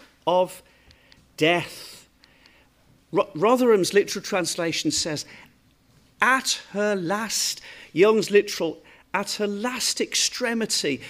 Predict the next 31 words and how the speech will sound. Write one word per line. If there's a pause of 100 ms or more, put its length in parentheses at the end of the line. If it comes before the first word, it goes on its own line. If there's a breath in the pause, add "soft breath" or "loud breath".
(160 loud breath)
You
can
see
what
we're
being
told
here. (2000 soft breath)
Perhaps
a
little
bit
like
the,
the
man
in
the (240 loud breath)
parable
of
the
Good
Samaritan, (200 loud breath)
half
dead. (400 loud breath)
This
girl
is
about
to
die.